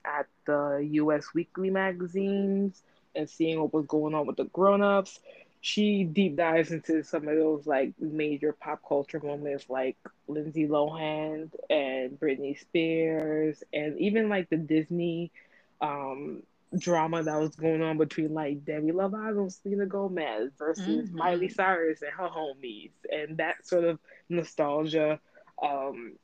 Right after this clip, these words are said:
Speaker 1: not only entertains me in that moment, but sort of caters to the child that was in me that was liking that
Speaker 2: <laughs>
Speaker 1: stuff.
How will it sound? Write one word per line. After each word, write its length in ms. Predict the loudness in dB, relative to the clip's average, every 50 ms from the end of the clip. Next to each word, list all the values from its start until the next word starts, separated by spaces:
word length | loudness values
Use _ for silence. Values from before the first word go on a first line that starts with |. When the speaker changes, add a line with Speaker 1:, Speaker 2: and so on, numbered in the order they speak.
| _ _
Speaker 1:
not 300 | -2 0 0 2 2 2
only 280 | 2 4 4 4 4 2
entertains 540 | 2 0 0 0 0 0 2 2 2 2 2
me 160 | 2 2 2
in 80 | 4
that 180 | 4 2 2 2
moment, 340 | 2 0 0 2 -2 -2 0
but 120 | -2 -6
sort 240 | -2 0 2 2 2
of 120 | 2 0
caters 500 | 0 2 4 6 6 6 4 4 0 -4
to 260 | -2 2 4 6 6 6
the 120 | 4 2
child 600 | 2 2 4 4 4 6 6 4 4 2 0 2
that 120 | 4 6 10
was 180 | 10 10 10
in 180 | 8 6 2 0
me 160 | -2 -4 -4
that 160 | -4 -2 0
was 180 | 0 0 0 0
liking 360 | -2 -4 -4 -4 -4 0 0
that 180 | 2 2 2 0
Speaker 2:
<laughs> 80 | 0 2
Speaker 1:
stuff. 300 | 4 4 6 4 4